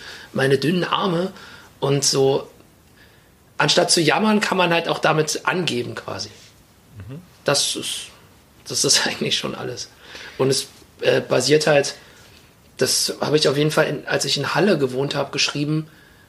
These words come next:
Speaker 1: Also es war bei Zeiten, da hatte ich halt auch nicht so viel Geld und es war,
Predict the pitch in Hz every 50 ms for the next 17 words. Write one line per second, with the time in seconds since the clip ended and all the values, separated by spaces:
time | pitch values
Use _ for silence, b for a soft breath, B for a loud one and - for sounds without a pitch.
0 | b b b b b _ _ _ _ - 92 104 117 117 110 - - - - -
1 | 95 131 156 170 165 165 - - - 120 135 - - 190 175 147 135 127 143 -
2 | - - - 165 160 - 139 156 175 185 180 - - 160 - 156 147 - 120 131
3 | 151 214 247 240 - 151 156 156 151 - - - 151 160 165 175 175 175 175